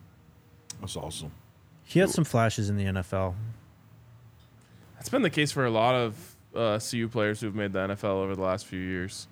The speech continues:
Speaker 3: Like Laviska,
Speaker 2: Yep.
Speaker 3: Fla-, just flashes.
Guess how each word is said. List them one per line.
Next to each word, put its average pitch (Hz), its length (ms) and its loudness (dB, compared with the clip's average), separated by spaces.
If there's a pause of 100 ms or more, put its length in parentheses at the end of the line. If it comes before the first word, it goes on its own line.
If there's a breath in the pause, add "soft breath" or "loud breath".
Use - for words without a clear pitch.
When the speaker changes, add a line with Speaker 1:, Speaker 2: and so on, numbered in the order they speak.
(420 soft breath)
Speaker 3:
Like 113 140 -4
Laviska, 117 680 2 (340)
Speaker 2:
Yep. 113 360 4
Speaker 3:
Fla-, 80 240 -8
just 104 220 -4
flashes. 101 720 -2